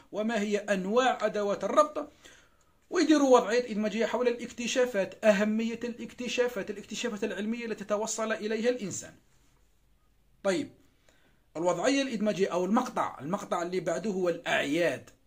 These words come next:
سواء أعياد دينية أو أعياد وطنية أو أعياد اجتماعية أو أعياد،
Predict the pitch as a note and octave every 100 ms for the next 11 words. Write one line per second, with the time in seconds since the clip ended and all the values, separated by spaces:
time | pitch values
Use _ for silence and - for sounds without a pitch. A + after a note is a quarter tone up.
0 | _ - D3 E3 D#3 - D#3 D3+ D#3+ D3+
1 | C3+ D3 C#3 D3+ D3 E3+ C#3+ G2 - _
2 | _ C#3+ D#3 D3+ C#3+ D#3 E3+ E3 D#3+ D#3+
3 | D#3 C#3+ D#3 F3+ C3+ G2 - _ - F3+
4 | F3 D3+ E3+ E3 - - - - D3 E3
5 | E3 G3 D#3 - D#3+ D#3+ D#3 F3 F3+ F#3+
6 | G3+